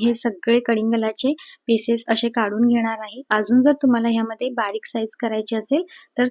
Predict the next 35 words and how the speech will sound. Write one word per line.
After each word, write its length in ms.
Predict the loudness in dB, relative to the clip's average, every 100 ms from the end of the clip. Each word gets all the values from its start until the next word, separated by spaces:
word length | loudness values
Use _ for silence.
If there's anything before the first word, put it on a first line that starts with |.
| 0
तसं 220 | -2 -2
सुद्धा 300 | -4 -2 -4 0
करू 220 | 0 0
शकता. 360 | -6 -6 -8 -8 -10 -20 -2
इथं 220 | -2 4
हा 120 | 4 6
संपूर्ण 520 | 4 4 4 6 6
कडिंगल 360 | 4 2 2 0
बघा, 280 | -2 -6 -8
मी 160 | -10
असा 220 | -4 -2 -2 _ -20 _ -2
बारीक 420 | 0 0 -2 -2
असा 180 | -4 -2 -2
कट 160 | -6 -2
करून 220 | -2 0
घेतलेला 420 | 0 0 -4 -6 -4
आहे 200 | -4 -6 -6
आणि 160 | -8 -8
आपल्याला 300 | -4 -2 -2
शक्य 300 | -2 -4 -2
होईल 180 | 0 0
इतके 220 | -2 -4
आपण 220 | -4 -2 -6
ह्यातील 300 | -4 -4 -4
बी 100 | -4 -4
काढून 280 | -2 -2 -2
टाकायचे 400 | 0 -2 -2 -2
आहेत, 180 | -2 -4 -10 -20 _
नाही 220 | -2 0
काढलात 440 | 0 0 0 -2 0
तरी 200 | 0 -2
चालेल. 340 | -4 -8 -8 -16 -20 -20 _ 4
तर 100 | 4
इथं 360 | 4 2 6 8
मी 160 | 6